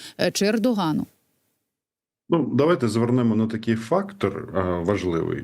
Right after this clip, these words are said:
Speaker 2: що, е, Мідінський, вся ця кампанія, коли вони виходили в, е, публічний простір, вони, е, дуже такі дипломатичні і обережні в словах. Вони
Speaker 1: Мгм.
Speaker 2: кажуть: "Ми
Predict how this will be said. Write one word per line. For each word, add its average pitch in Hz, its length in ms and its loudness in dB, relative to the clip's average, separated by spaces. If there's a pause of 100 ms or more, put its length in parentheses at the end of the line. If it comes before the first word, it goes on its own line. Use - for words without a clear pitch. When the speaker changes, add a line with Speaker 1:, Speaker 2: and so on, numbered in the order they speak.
Speaker 2:
що, 95 680 2
е, 95 120 0
Мідінський, 98 600 0
вся 92 220 -2
ця 95 180 -2
кампанія, 98 760 2
коли 98 220 2
вони 87 360 0
виходили 82 640 0
в, 78 300 -4
е, 82 240 0
публічний 90 480 0
простір, - 460 0 (460)
вони, 120 380 4 (200)
е, 98 400 2 (100)
дуже 101 300 -2
такі 95 240 -6
дипломатичні 98 800 0
і 104 60 2
обережні 98 520 0
в 87 60 -8
словах. 78 600 -2 (100)
Вони 101 140 2
Speaker 1:
Мгм. 117 100 6
Speaker 2:
кажуть: - 340 2 (180)
"Ми - 60 -4